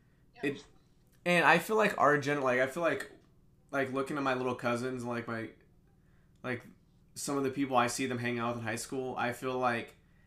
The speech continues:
Speaker 2: that rebellious or, like, that faux rebellious attitude is, like, coming, like, to become more popular nowadays. Like, I see kids are protesting, actually,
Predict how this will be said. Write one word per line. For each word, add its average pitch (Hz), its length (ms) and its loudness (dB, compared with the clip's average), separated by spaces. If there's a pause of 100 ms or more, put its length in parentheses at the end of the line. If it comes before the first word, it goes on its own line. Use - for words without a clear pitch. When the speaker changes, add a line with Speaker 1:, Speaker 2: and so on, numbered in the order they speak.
(180)
Speaker 2:
that 120 340 2
rebellious 117 760 -2
or, 117 220 -4
like, 104 300 -4 (140)
that 107 220 -2
faux 117 280 0
rebellious 113 520 -2
attitude 110 560 -2
is, 104 220 -4
like, 104 220 -4
coming, 117 460 -2
like, 107 140 -6
to 113 80 -12
become 120 220 -6
more 110 180 -4
popular 123 560 0
nowadays. 127 680 -2
Like, 123 140 -4
I 127 80 0
see 139 220 0
kids 131 240 -2
are 117 60 -2
protesting, 127 580 0
actually, 160 580 -2